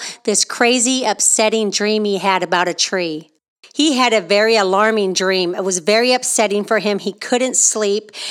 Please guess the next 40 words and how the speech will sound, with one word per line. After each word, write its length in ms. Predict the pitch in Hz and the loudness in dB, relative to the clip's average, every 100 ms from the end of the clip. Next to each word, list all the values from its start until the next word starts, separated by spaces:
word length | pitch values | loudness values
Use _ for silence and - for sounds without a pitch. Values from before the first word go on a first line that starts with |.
| - | -4
And 140 | 226 | 0
so 160 | - 240 | 2 2
he 160 | 240 | 2
called 400 | 262 - 254 254 | 0 2 4 4
in 160 | 254 240 | 2 2
all 160 | 202 233 | 2 2
his 220 | 262 233 | 0 -2
magicians, 760 | 247 - 226 220 240 220 220 190 | -2 2 2 4 2 2 0 0
his 180 | - 226 | 0 2
enchanters, 1040 | 269 262 - 226 220 220 214 202 208 - - | 2 2 2 2 2 2 2 0 0 -2 0
and 160 | 208 214 | 0 2
his 140 | 196 | 2
astrologers 960 | 202 - 233 240 254 208 208 196 185 - - _ | 2 2 4 4 2 2 0 2 0 -2 -10 _
to 100 | - | -4
see 240 | - - 302 | 0 2 2
if 100 | 285 | 2
they 140 | 240 | 0
could 180 | 233 262 | 2 0
interpret 500 | 226 208 247 233 247 | 2 2 0 0 -2
this 180 | 240 - | 0 0
dream, 420 | 262 320 202 311 | 2 2 0 -2
but 200 | - 214 | 0 0
nobody 440 | 214 233 247 302 | 4 2 4 2
could 180 | 302 247 | 0 -2
interpret 520 | 220 202 - 226 233 | -2 0 -2 0 -2
the 60 | 226 | -4
dream 300 | 202 233 254 | -2 0 0
for 140 | 247 | -2
him. 320 | 185 175 151 208 _ - | -2 -4 -8 -12 _ -6
So 180 | - 262 | 0 2
Daniel 500 | 226 262 359 320 269 | 2 2 2 2 2
ended 280 | 254 247 226 | 2 2 2
up 180 | - | 0
coming 320 | - 269 262 247 | 0 0 0 0
into 300 | 240 226 233 | -2 0 -2
the 100 | 220 | -2
presence 480 | - 226 202 208 | 2 0 2 0
of 140 | 220 180 | 0 0
the 80 | 196 | -4
king 520 | - 233 196 175 | 0 2 2 0